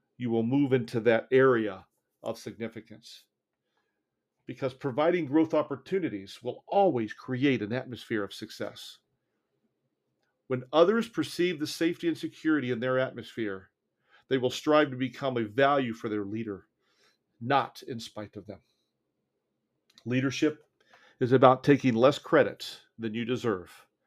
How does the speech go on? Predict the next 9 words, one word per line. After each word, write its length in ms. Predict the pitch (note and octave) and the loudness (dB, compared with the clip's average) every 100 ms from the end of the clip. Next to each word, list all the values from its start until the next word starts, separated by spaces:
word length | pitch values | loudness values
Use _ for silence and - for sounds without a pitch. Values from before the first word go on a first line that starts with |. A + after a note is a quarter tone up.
| _ _ _ _ | _ _ _ _
and 180 | A#2 B2 | -2 2
more 180 | C3+ C#3+ | 6 6
blame 600 | B2 B2+ D3 B2+ G2 F2 F2 | 4 4 4 2 -2 -12 -12
than 140 | G#2 | -10
you 100 | G2+ | -8
should. 340 | G2+ - G2 F2+ _ _ _ _ _ _ _ _ _ _ _ _ _ _ _ _ _ _ _ _ _ _ _ _ _ - | -10 -12 -12 -14 _ _ _ _ _ _ _ _ _ _ _ _ _ _ _ _ _ _ _ _ _ _ _ _ _ -6
As 100 | C#3+ | -6
a 60 | |
team 500 | D3 - A3 B3 A#3 | -6 -4 -4 -2 -4